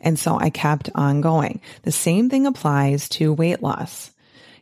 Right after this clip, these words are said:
You are motivated because you want that result of a thinner body. You want your knees or your hips to stop hurting.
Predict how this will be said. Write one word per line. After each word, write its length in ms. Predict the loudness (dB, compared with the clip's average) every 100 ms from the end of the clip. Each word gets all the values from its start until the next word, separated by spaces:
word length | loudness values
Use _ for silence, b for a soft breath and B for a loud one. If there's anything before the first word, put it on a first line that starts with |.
| b 0
You 260 | 0 0 -2
are 180 | 0 2
motivated 1040 | 4 4 2 2 2 2 2 2 2 0
because 400 | -4 -2 -2 0
you 120 | 0
want 320 | 0 2 0 0
that 120 | -2
result 300 | -2 0 0
of 80 | -2
a 60 |
thinner 280 | 0 0 0
body. 460 | -2 0 0 -2 -2
You 80 | -2
want 240 | 0 0
your 160 | 2 4
knees 720 | 4 4 4 2 0 -2 -6
or 80 | -4
your 160 | -2 -2
hips 380 | -2 -4 -2 -2
to 80 |
stop 320 | 0 0 -2 0
hurting. 440 | 0 0 -2